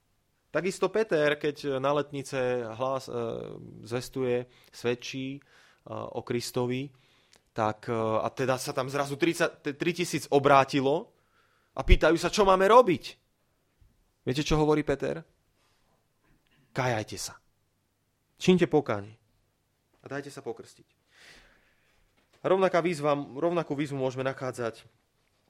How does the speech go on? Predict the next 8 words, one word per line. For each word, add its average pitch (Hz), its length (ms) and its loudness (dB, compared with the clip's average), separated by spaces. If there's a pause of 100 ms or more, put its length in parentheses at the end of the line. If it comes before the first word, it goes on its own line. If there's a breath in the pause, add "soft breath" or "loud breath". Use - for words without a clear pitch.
(120)
aj 117 160 -10
v - 40 -20 (120)
iných, 120 480 -10
e, 110 160 -10 (400)
v 113 60 -18 (100)
iných 110 160 -12
listoch 113 480 -8 (960)
novozmluvných. 120 960 -12